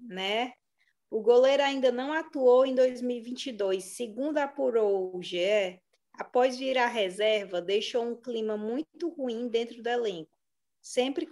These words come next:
com cara feia e sem qualquer envolvimento com os resultados do time, com postura absolutamente individualista. Então, muitas vezes as pessoas perguntam, "Ah,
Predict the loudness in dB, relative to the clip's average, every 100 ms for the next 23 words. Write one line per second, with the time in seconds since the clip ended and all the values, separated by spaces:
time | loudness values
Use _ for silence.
0 | -8 -10 -6 -4 -2 -4 -2 2 2 2
1 | -2 -10 -8 -8 -4 -6 -4 -4 -4 -2
2 | -2 -2 -4 -4 -4 -4 -8 -10 -8 -6
3 | -4 -4 -6 -6 -6 -6 -12 -14 -12 -10
4 | -10 -12 -16 _ _ _ -4 -2 -2 -2
5 | -2 -2 -4 -2 0 -2 -4 -2 -2 -4
6 | -12 -8 -4 -4 -4 -6 -4 -4 -6 -10
7 | -14 -12 -6 -4 -4 -8 -10 -8 -4 -2
8 | -2 -6 -8 -12 -14 -12 -12 _ _ _
9 | _ _ -14 -8 0 0 0 -2 -4 0
10 | 0 0 -4 -4 -8 -8 -10 -6 -4 -4
11 | -6 -6 -6 -6 -6 -6 -8